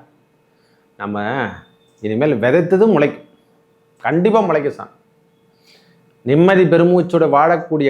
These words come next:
காலம் வரும். நம்ம இல்லறத்துல புதிய உறவுகள் தேடி வரக்கூடிய காலம் வரும். தாய் தந்தையரிலிருந்து வந்த கருத்து வேறுபாடு விலகக்கூடிய காலமாக அமையப் போகின்றது. ஐயா, தாய் தந்தையார்கிட்ட இருந்தாங்களா கருத்து வேறுபாடுலாம் எதுவும், அதெல்லாம் கொஞ்சம் கொஞ்சமா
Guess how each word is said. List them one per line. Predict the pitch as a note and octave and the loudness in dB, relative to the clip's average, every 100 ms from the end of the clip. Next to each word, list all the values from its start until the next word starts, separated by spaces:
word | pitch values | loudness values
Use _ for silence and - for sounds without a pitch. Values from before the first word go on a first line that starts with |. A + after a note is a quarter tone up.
| A2+ | 0
காலம் | C#3 D#3 D#3 C#3 | 0 0 -2 -6
வரும். | C3+ C#3+ - | -10 -14 -12
நம்ம | A#2+ B2 A#2 | -8 -6 -2
இல்லறத்துல | D3 F#3 F#3 F3+ C#3+ B2+ | 2 2 2 0 -4 -4
புதிய | D3 F3 D3+ | -6 -4 -2
உறவுகள் | C3+ F3+ F#3 F3 C3+ | 0 0 -2 -4 -4
தேடி | C#3+ D#3 D3 | -4 -4 -4
வரக்கூடிய | C#3 C3 C3 B2 B2 | -6 -8 -12 -10 -4
காலம் | B2 C#3+ B2+ | -4 -4 -8
வரும். | B2 C#3+ _ _ _ _ | -12 -14 _ _ _ _
தாய் | C#3 D3+ F#3+ | 2 4 4
தந்தையரிலிருந்து | F3+ E3+ E3 D3+ D3+ D3 D#3+ D#3+ | 2 2 0 0 0 -2 -2 -4
வந்த | D3+ C#3+ B2+ - | -4 -6 -6 -4
கருத்து | C#3 D#3+ - E3+ | -4 -4 -4 -2
வேறுபாடு | D3+ D3 C#3 C3+ C3 A#2+ | 0 -2 -4 -4 -4 -4
விலகக்கூடிய | A2+ B2+ D3+ C#3 C#3+ B2+ A#2+ - | -6 -6 -8 -12 -14 -12 -12 -6
காலமாக | G#2+ B2+ C3 B2 B2+ B2+ - | -4 -2 -4 -10 -14 -18 -20
அமையப் | A2+ A#2+ A#2+ | -16 -16 -16
போகின்றது. | G#2+ G2+ _ _ _ _ _ _ _ _ _ _ _ _ _ _ | -20 -20 _ _ _ _ _ _ _ _ _ _ _ _ _ _
ஐயா, | A#2 A#2 G#2+ | -2 0 0
தாய் | A2+ C3+ | 2 2
தந்தையார்கிட்ட | B2+ B2+ A#2+ A#2 A2 G#2 A#2+ | 0 -2 0 0 -2 -4 -6
இருந்தாங்களா | A#2 A#2 A2+ G#2+ G2+ | -6 -6 -6 -6 -6
கருத்து | A#2 C3 C#3+ | -6 -4 -2
வேறுபாடுலாம் | A#2+ A2+ G#2 G#2+ B2+ | -2 -4 -6 -6 -8
எதுவும், | A2 G#2 - | -10 -12 -8
அதெல்லாம் | G2+ A2 A#2+ C#3 | -6 -2 -2 -2
கொஞ்சம் | A2+ G#2+ | -4 -4
கொஞ்சமா | G#2+ G#2+ | -6 -6